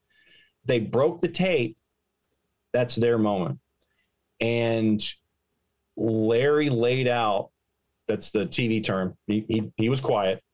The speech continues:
and let Osceola have that moment. And I thought that that was very, very cool of Larry and Tommy to let Irwin County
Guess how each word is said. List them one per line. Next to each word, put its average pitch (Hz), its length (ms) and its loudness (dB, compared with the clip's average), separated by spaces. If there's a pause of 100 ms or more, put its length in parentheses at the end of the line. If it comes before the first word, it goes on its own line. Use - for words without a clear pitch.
(1500)
and 123 220 0
let 123 180 2
Osceola 120 460 0
have 104 220 -2
that 92 200 -2
moment. 90 360 -2
And 101 100 -2
I 104 100 -2
thought 107 300 0
that - 160 -4
that 107 260 0
was 98 240 -2
very, 117 360 0
very 110 340 0
cool 107 520 0
of 95 440 0
Larry 104 380 0
and 92 140 0
Tommy 110 600 -2 (680)
to 107 120 0
let 104 520 0 (240)
Irwin 104 340 0
County 95 640 -4